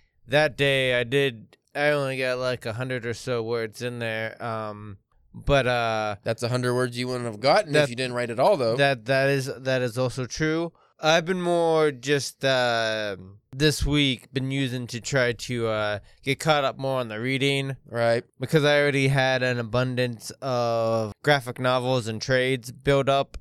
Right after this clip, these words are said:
Speaker 1: and I got another, like, shit ton for Christmas, so I was like, "I need to try
Speaker 2: Mm.
Speaker 1: to get some of these out of here
Speaker 2: It's a good
Speaker 1: real
Speaker 2: way to end the
Speaker 1: quick."
Speaker 2: year, though. Just, you know,
Speaker 1: Yeah.
Speaker 2: plow through all that stuff and then start the year fresh.
Speaker 1: Yeah,
Speaker 2: Or
Speaker 1: so
Speaker 2: as fresh as you could be, you know,
Speaker 1: Right,
Speaker 2: for
Speaker 1: yeah.
Speaker 2: us.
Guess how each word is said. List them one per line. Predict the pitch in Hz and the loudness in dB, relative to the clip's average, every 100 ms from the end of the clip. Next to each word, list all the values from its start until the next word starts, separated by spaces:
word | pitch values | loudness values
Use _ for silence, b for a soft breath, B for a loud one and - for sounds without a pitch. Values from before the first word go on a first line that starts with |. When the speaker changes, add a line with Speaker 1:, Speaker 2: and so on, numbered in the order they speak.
| - | -8
Speaker 1:
and | 135 123 123 120 | -4 -2 -2 0
I | 123 120 120 | 2 2 0
got | 123 123 | 0 -2
another, | 117 117 127 127 123 | -2 -4 -4 -2 -2
like, | 123 123 - | -2 -4 -4
shit | 143 127 | -4 -2
ton | 135 127 123 113 _ _ _ | -2 -2 -2 -10 _ _ _
for | - 127 | -8 -6
Christmas, | - 156 143 147 156 147 | -2 0 0 0 0 0
so | - 131 | 0 2
I | 127 | 2
was | |
like, | 120 113 | 0 -2
"I | |
need | 135 151 | 0 2
to | 139 | 2
try | - 151 | 2 2
Speaker 2:
Mm. | 139 | 2
Speaker 1:
to | 135 | 2
get | 139 - b _ - | 0 -2 b _ -10
some | - - 208 | -4 4 6
of | 190 147 | 6 2
these | 131 127 123 - | 2 2 0 -2
out | 127 123 | 0 0
of | 127 | 2
here | 123 131 123 120 123 | 2 2 2 2 0
Speaker 2:
It's | 392 | 2
a | |
good | - | 6
Speaker 1:
real | - | 6
Speaker 2:
way | 156 | 6
to | 143 | 6
end | 147 | 4
the | 143 | 4
Speaker 1:
quick." | 143 | 4
Speaker 2:
year, | 139 151 | 4 4
though. | 120 117 117 | 4 0 -2
Just, | 113 147 | -2 2
you | |
know, | 156 | 4
Speaker 1:
Yeah. | 123 117 104 _ _ _ | 4 0 -4 _ _ _
Speaker 2:
plow | - 139 120 | -2 2 2
through | - 127 | 0 0
all | 117 110 | 2 2
that | 117 120 | 2 0
stuff | - 107 104 | -4 -4 -4
and | 110 | -8
then | |
start | 113 - 117 | -10 -8 -8
the | 113 | -8
year | 110 104 | -10 -10
fresh. | - 123 110 107 - | -8 -2 -2 -4 -2
Speaker 1:
Yeah, | 156 147 123 110 | 2 4 2 -2
Speaker 2:
Or | |
Speaker 1:
so | 120 208 | 4 4
Speaker 2:
as | 131 117 | 6 2
fresh | 107 127 - | 2 0 0
as | 104 | -10
you | |
could | 107 98 - | -12 -12 -12
be, | |
you | 104 107 | -12 -4
know, | 139 | 0
Speaker 1:
Right, | 127 113 | 0 0
Speaker 2:
for | 127 | 0
Speaker 1:
yeah. | 117 104 | 2 0
Speaker 2:
us. | 101 - | -2 -10